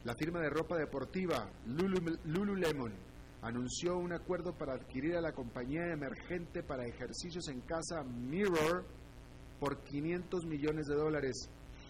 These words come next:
Esta creciente firma, la Mirror, vende un novedoso espejo interactivo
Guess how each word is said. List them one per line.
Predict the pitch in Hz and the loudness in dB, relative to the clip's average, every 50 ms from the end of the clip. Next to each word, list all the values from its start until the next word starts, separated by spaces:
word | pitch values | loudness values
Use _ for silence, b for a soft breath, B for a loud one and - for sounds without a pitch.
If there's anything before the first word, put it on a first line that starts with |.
| - - - - - - - - - | -14 -14 -14 -14 -14 -14 -14 -10 -8
Esta | - 135 - 175 | -6 -4 -2 -2
creciente | - - 156 135 - 170 160 - 175 156 | -2 -2 -2 0 0 0 0 0 -2 -2
firma, | - - 175 170 165 170 185 | 0 2 2 2 2 2 0
la | 180 147 120 | 0 0 0
Mirror, | 117 127 160 175 170 165 170 185 202 202 196 | 2 2 4 4 6 6 6 6 4 4 4
vende | - 139 151 156 156 170 | 2 0 2 2 0 0
un | 165 170 | 0 0
novedoso | 175 165 147 135 131 147 156 151 - 170 | 0 0 2 2 4 4 2 2 0 -2
espejo | 147 - - - - 165 156 - 175 | -4 -4 -4 -2 0 0 0 0 0
interactivo | 175 165 160 156 151 - 143 127 123 - - - - 190 190 180 160 165 170 170 | 0 0 -2 -4 -4 -2 -2 -2 -2 -4 -6 -8 -4 -4 0 0 2 2 0 0